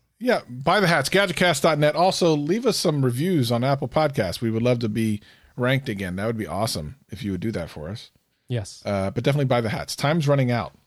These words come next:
Speaker 2: Time is running out. So,
Speaker 1: gadgetcast dot net.
Speaker 2: so get your orders in. If you really want them, we don't know when they're gonna come back. So get your hats in.
Speaker 1: Yeah.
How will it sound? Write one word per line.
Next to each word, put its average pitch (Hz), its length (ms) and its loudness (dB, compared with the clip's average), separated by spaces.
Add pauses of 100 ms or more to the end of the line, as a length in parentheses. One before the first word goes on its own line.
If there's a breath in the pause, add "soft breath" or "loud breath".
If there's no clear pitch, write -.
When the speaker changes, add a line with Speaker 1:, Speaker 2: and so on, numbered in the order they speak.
(100)
Speaker 2:
Time 233 260 -2
is 196 160 2
running 120 220 0
out. 120 180 0
So, 120 100 0
Speaker 1:
gadgetcast 123 80 2
dot 127 80 0
net. 117 100 0
Speaker 2:
so 135 100 0
get 170 200 -2
your 165 100 -2
orders 151 320 2
in. 143 100 0
If 135 120 -4
you 147 60 2
really 180 180 4
want 151 260 2
them, 151 240 0
we 143 80 2
don't 143 160 0
know 135 120 2
when 131 220 0
they're 123 280 0
gonna 123 220 -4
come 110 220 -6
back. 107 360 -8 (100)
So 107 500 -8
get 139 220 -4
your 135 80 -2
hats 127 280 -4
in. 120 280 -2
Speaker 1:
Yeah. 87 100 -10